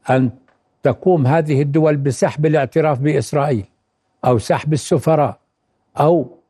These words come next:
وقف الت-، ال-، الأنشطة التجارية والاقتصادية مع إسرائيل أو وقف الطيران الإسرائيلي من الاتصال بها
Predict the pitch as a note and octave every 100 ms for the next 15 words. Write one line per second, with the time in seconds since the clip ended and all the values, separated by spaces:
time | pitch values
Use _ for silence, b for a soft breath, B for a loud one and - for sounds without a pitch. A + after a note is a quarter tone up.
0 | _ _ C#3 E3 - F3 - D#3+ D3+ C#3+
1 | D3 B2+ C3 D#3 E3+ C3 E3+ - C3+ -
2 | C3+ D3 D3+ D#3 D3 D3+ C#3+ - C3+ -
3 | C#3+ D#3 D3+ D3 D3 D#3+ - D3 D#3+ C#3
4 | G2+ _ - C#3 C3 D#3+ - - D3+ -
5 | D3+ D3+ D#3+ D#3 D#3 C#3 - D3+ D#3 D3+
6 | D3+ D3 D3 - _ _ _ C#3 C#3 D3+
7 | D3 - D3 - D#3 D3+ D3 C#3 F#2 F2+